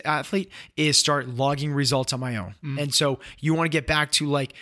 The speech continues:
Speaker 1: accountability and, um, trying to be better. Well, there's one way to do it is things that get measured, get improved. Start there. Like, and then from there,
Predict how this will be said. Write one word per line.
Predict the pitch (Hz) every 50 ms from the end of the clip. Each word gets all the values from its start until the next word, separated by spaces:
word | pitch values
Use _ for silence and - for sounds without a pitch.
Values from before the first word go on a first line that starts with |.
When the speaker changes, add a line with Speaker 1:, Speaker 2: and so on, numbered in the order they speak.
| - - -
Speaker 1:
accountability | - - - - 147 151 151 117 143 147 143 147 147 147 147 147 143 - -
and, | 143 143 143 143 139 135 131 131 - -
um, | 139 135 135 131 131 127 120 117 _ - - - - -
trying | - - 147 143
to | 143
be | 131 123 143
better. | 135 107 143 135 135 151 165 165 170 160 - _ _ - 120
Well, | 127 131 135
there's | 123 139 139 123 120
one | 147 151 151
way | 143 147 143
to | 131 131
do | 117 113 156 151
it | 143 127
is | 131 127 123 - - - - - -
things | - 143 151 135
that | 147 147 117
get | 143 131
measured, | 131 139 135 127 135 135 123 110
get | 143 127 113
improved. | 117 120 - - 170 160 143 139 127 113 - - - - - -
Start | - - - - - - 143 139 233 - 294 214
there. | 202 185 117 113 113 110 120 131 131 135 127 104 87 95 98 - _ _ -
Like, | 117 120 - -
and | - 147 143
then | 143 143 135
from | - 135 139
there, | 165 196 190 180 175